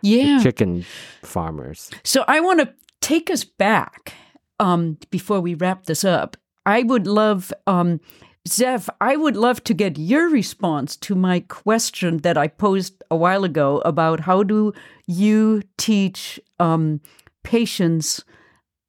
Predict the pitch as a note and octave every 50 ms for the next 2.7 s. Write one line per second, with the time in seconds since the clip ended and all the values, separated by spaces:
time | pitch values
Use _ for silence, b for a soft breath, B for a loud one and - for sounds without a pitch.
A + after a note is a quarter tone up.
0 | _ _ - F3 D3+ C3+ E3+ D#3+ D#3 D3+ D3+ D3+ - - - - - _ _ _
1 | - _ _ _ _ _ _ _ - G#3 B3 B3+ - - - C#4 D4 C#4 C4 -
2 | D4 A#3 - - C#4+ C4+ A#3 C#4 A#3 F3 D#3+ B2+ -